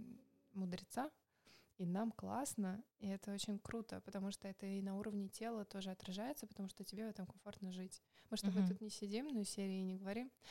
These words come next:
Speaker 1: «Так, Саша, но ты не права. Я сейчас
Speaker 2: Да, да, да,
Speaker 1: тебе
Speaker 2: да, да.
Speaker 1: докажу теорию
Speaker 2: <laughs>
Speaker 1: такого-то, такого-то года», и ты посмотришь, что это вот именно вот так. А мы рассуждаем, мы ищем общие смыслы, нам это
Speaker 2: Да,
Speaker 1: интересно.
Speaker 2: да, то, что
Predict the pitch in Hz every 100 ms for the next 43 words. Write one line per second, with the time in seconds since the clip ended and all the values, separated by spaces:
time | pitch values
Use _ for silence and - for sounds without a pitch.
0 | - - 233 - - 214 - 180 180 202
1 | - 277 294 220 208 233 233 196 185 -
2 | - 196 233 277 220 226 240 233 233 226
3 | 269 277 214 226 240 226 226 254 311 311
4 | 247 233 240 262 240 214 208 202 269 339
5 | 302 233 196 220 220 226 214 202 208 311
6 | 311 214 196 208 214 214 - 247 302 220
7 | 208 - 202 247 220 175 190 240 - 214
8 | 240 214 185 185 202 - 165 175 - -
9 | - - 214 262 - 220 220 202 185 190
10 | 214 208 202 190 - 196 196 - 202 202
11 | - 185 208 202 190 190 180 170 165 202
12 | 185 175 165 165 175 -